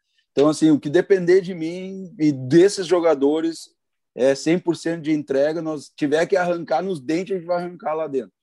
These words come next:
E agradeço vocês e sei que vocês vão estar na torcida aí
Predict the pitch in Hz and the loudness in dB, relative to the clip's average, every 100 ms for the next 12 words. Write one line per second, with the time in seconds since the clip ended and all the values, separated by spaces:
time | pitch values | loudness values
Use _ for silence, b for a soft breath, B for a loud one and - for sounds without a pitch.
0 | _ _ _ _ _ _ - 117 127 120 | _ _ _ _ _ _ -6 0 2 2
1 | 120 127 117 139 143 143 131 - 143 160 | 2 2 4 2 2 -2 -2 0 -2 -2
2 | 151 151 147 139 127 123 - 151 147 143 | -4 -4 -4 -4 -6 -10 -4 -4 -4 -8
3 | 147 143 135 139 143 135 135 117 - 147 | -6 -8 -6 -4 -4 -2 -4 -4 -6 -4
4 | 139 131 135 147 151 147 | -2 -2 -2 -2 -4 -8